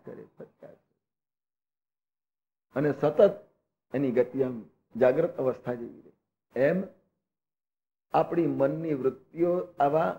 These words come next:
બ્રહ્મચિંતન દ્વારા એવી લહેરાતી રહે,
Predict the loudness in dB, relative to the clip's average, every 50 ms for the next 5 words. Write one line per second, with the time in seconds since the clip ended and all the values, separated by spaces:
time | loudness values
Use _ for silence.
0 | -12 _ _ _ _ _ _ _ _ _ 6 6 6 8 6 4 2 2 0 0
1 | 0 0 0 0 0 0 -4 -6 -8 -10 -16 -20 -20 _ _ _ _ _ _ _
2 | _ _ _ _ _ _ _ _ _ _ _ _ _ _ _ _ _ _ _ _
3 | _ _ _ _ _ 2 4 4 4 2 4 4 6 6 6 6 4 2 2 0
4 | -2 -4 0 0 0